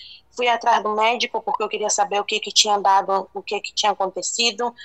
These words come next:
por que que ele tava daquele jeito, por que que ele ainda tava ali. E aí o médico, eu, o médico entrou na sala e eu entrei. Eu disse, "Sou acompanhante do paciente tal e eu gostaria de saber qual é a situação."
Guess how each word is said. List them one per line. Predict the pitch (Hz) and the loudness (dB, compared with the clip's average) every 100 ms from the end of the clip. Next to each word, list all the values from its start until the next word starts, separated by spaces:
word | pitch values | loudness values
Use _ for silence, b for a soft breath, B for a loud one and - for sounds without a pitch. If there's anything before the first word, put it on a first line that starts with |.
| B B | B B
por | 226 - | 0 0
que | 208 | 0
que | 196 | -2
ele | 196 | 0
tava | 190 185 | 0 0
daquele | 185 180 185 175 | -2 -2 -4 -2
jeito, | 208 220 202 208 - | 0 0 -2 -8 0
por | 180 | 0
que | 220 | 2
que | - | -2
ele | 202 | -2
ainda | 190 185 | 2 4
tava | 190 190 | 4 4
ali. | 185 180 190 226 254 269 B B B B B - | 4 2 -6 -4 -4 -6 B B B B B -8
E | 220 254 311 330 311 | -4 -2 0 0 2
aí | 277 269 277 | 4 4 4
o | |
médico, | 277 277 277 - 285 277 277 - | 4 4 2 0 2 2 0 -4
eu, | 233 262 - | -2 -2 -2
o | 226 | -2
médico | 220 226 220 262 | 2 0 0 -2
entrou | 262 269 294 | -2 4 4
na | 311 | 4
sala | - 311 339 | 4 4 4
e | |
eu | |
entrei. | 381 403 339 277 269 _ _ - | 0 0 0 0 -2 _ _ -8
Eu | 226 | -8
disse, | 208 233 214 - 226 226 _ _ _ | -4 -4 -4 0 0 0 _ _ _
"Sou | - 233 226 | -4 2 2
acompanhante | 226 226 226 233 226 233 233 - 247 240 233 B B B B _ | 4 2 2 2 4 2 2 2 2 0 -6 B B B B _
do | 226 | -6
paciente | - 214 214 214 214 - | 2 2 4 0 4 4
tal | - 247 262 294 302 _ _ _ _ - | 6 6 8 6 0 _ _ _ _ -4
e | 240 269 302 311 - _ _ _ _ - | -2 -2 -2 -4 -8 _ _ _ _ -6
eu | 240 | -2
gostaria | 247 254 269 | 0 0 -2
de | - | -2
saber | 254 254 | -2 -2
qual | - 254 | 4 4
é | 233 | 6
a | 254 254 | 4 2
situação." | - 262 254 247 226 | 4 4 4 4 2